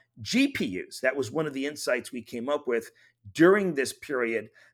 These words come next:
that we can use G P Us, uh, these, uh, asics, these application-specific integrated circuits that the audience, I'm sure, is familiar with,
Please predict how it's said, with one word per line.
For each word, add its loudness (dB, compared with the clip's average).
that 2
we -4
can -8
use -8
G -6
P -14
Us, -6
uh, 0
these, -4
uh, -4
asics, -2
these -8
application-specific -2
integrated -6
circuits -2
that 0
the -6
audience, 0
I'm -6
sure, -6
is -6
familiar -4
with, -4